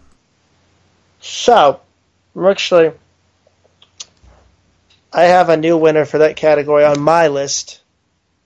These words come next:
I would ha-, it's, I'm stuck between two, actually, 'cause I haven't played the whole campaign of Control yet. I'm stuck between The Outer Worlds and Gears five.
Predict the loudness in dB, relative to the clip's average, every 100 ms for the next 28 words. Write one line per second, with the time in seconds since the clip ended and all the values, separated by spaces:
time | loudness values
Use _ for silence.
0 | _ -6 -2 -2 -2 -2 -2 -2 -4 -6
1 | -6 -4 -4 -2 -2 -2 -2 -8 -4 -6
2 | -6 -10 -2 0 0 -6 -8 -6 -6 -4
3 | -6 -8 _ _ _ _ _ _ _ _
4 | -4 2 2 2 0 2 2 2 0 0
5 | 0 -2 0 -2 -2 -8 -4 -2 0 -2
6 | -8 _ _ _ _ -4 0 0 0 -2
7 | -2 -4 0 2 4 2 2 0 -2 -10
8 | _ _ _ _ -12 -10 -2 -2 -2 -2
9 | -4 -4 -8